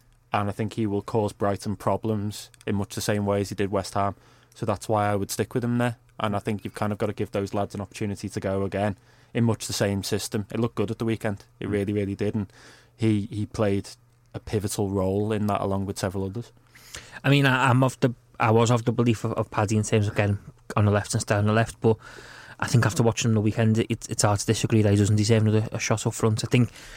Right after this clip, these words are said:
Speaker 3: I think he sees himself as a forward moving, moving as the years go. I think he
Speaker 2: Yeah.
Speaker 3: sees
Speaker 1: That,
Speaker 3: himself.
Speaker 1: that's been my position. I wasn't saying he's a left winger. I, I, I, the forward thing, I think, for
Speaker 2: Yeah.
Speaker 1: me is prescient.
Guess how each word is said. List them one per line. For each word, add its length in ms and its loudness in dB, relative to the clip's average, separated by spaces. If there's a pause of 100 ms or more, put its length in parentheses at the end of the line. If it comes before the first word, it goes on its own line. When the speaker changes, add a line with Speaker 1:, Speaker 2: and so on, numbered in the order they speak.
Speaker 3:
I 60 2
think 100 4
he 80 2
sees 180 6
himself 300 4
as 120 4
a 40 4
forward 380 4
moving, 380 6 (960)
moving 260 8
as 80 4
the 80 4
years 260 6
go. 180 4
I 40 2
think 160 2
he 60 4
Speaker 2:
Yeah. 60 4
Speaker 3:
sees 80 6
Speaker 1:
That, 60 4
Speaker 3:
himself. 260 4
Speaker 1:
that's 40 -12
been 140 4
my 160 4
position. 400 -2
I 20 4
wasn't 280 2
saying 220 2
he's 140 -4
a 40 -2
left 260 -4
winger. 480 -2
I, 220 -8
I, 260 -8
I, 60 -8 (140)
the 100 -2
forward 520 0
thing, 300 -4
I 40 -6
think, 180 -6
for 60 4
Speaker 2:
Yeah. 140 6
Speaker 1:
me 60 -4
is 80 -6
prescient. 560 -6